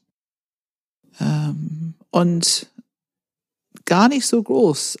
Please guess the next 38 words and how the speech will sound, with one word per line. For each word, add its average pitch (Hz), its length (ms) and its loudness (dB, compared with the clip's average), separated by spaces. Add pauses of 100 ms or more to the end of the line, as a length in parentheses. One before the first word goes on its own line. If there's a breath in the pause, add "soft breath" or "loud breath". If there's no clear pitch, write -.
aber 175 500 -4
wenn 175 160 0
wir 180 80 2
das 165 220 0
Wort 175 240 0
Verantwortung, - 1200 0
es 156 180 0
ist - 180 0
die 165 240 0
Fähigkeit, 196 1040 -2 (420 soft breath)
eine 175 360 0
Antwort 220 480 2
auf 170 160 -2
das 156 200 0
Leben 180 340 6
zu 175 200 -4
geben, 170 520 2 (220 soft breath)
so 196 240 4
wie 190 140 4
es - 220 -2
gerade 165 300 -2
in 151 160 -8
diesem 156 280 0
Moment 151 380 -2
ist. - 520 -10 (720 soft breath)
Und 170 220 2
in 180 180 2
jedem 156 320 2
Moment. - 540 -6 (320)
Das - 240 0
ist 214 140 -2
die 202 100 4
Fähigkeit. - 800 0 (240 soft breath)
Ich - 180 0
kann 196 220 2
eine 185 300 -4
Antwort 202 520 -2
geben - 380 -8